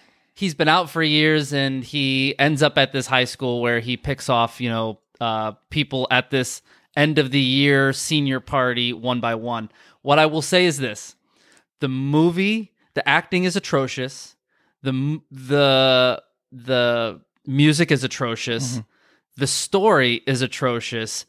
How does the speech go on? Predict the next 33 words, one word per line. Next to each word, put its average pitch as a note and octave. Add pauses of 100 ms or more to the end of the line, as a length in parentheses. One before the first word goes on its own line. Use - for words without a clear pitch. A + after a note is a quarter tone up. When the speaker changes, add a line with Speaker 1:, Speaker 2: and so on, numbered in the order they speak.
(140)
Speaker 1:
but B2+ (1200)
they C#3+
spent D3 (100)
all C#3+
their F#3
money. C#3+ (140)
Speaker 2:
The -
blood. A2+
Speaker 1:
They C#3+
took F3+
the D#3
entire D#3+
budget C3+
and A#2+
said, B2
"Fuck C3+
it, A2
we're C3
gonna C#3+
spend C#3
it B2+
on A#2+
the A#2+
kills D3
and C#3
the C3
gore." A2
Speaker 2:
Yeah, G2
the G2+
blood G2+
was G#2
outstanding. G#2+
Speaker 1:
And D3